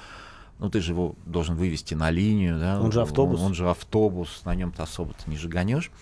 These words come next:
Speaker 1: А, в общем, хотелки, да, зачитываешь?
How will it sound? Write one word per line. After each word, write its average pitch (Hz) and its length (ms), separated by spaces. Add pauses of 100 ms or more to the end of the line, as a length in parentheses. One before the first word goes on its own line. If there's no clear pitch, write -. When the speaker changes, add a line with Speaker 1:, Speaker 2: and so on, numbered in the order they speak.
(920)
Speaker 1:
А, 87 460
в 87 60
общем, 123 220
хотелки, 98 480 (200)
да, 110 220
зачитываешь? 85 800